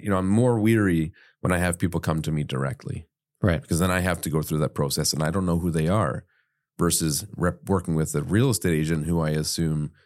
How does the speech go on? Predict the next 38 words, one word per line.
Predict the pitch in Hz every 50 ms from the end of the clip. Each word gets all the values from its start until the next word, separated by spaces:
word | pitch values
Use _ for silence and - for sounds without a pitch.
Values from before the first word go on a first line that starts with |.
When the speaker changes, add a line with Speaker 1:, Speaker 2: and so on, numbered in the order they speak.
| _ _
Speaker 1:
has | - 80 76 -
gone | - - 92 92 95 95
through | 82 80 73
the | 65 -
process | - 60 58 65 - - - - -
already. | 57 57 53 - - - - _ _ _ _ _ _ _ _ _ _ _ _ _ _ _ _ _ -
Speaker 2:
It's | -
a | -
good | - 90 82
assumption, | 85 - - 87 87 87 - - 87 82 85
Adrian. | 85 80 78 - 85 82 82 - -
Speaker 1:
I | 80 87
don't | 85 95 90 85
always | 80 80 80 78
assume. | 73 65 - - 60 55 58 - - - -
I | - 90 98
always, | 104 104 104 104 95 85 82 82 - - - - _ _ _ _ _ -
I | - 90
always | 98 101 87 80
ask, | 85 82 80 - -
"Well, | 104 85
how | 80 82 78
do | 82
you | 87
know | 90 95 98 98
them?" | 82 71 64 76 82 85 - _ _ _ _ _
'Cause | - 78 73
that | 80 82 82 78 76 - _ _ _ _ _ _ _ _ _ _ _
influences | - 85 82 - - - 73 73 - - 69 71
my | 71 67
decision. | 64 62 - 64 64 67 55 50 - - _ _ _ _ - - _ _ _ _ _ _ _ _ _ _ _ _ _ - -
Speaker 2:
I | 196 147 139 123
just | 110 104 95 - -
met | 104 110 120
him | 120 110 120
on | 120 113
the | 104
corner. | - - 139 143 147 120 92 90 -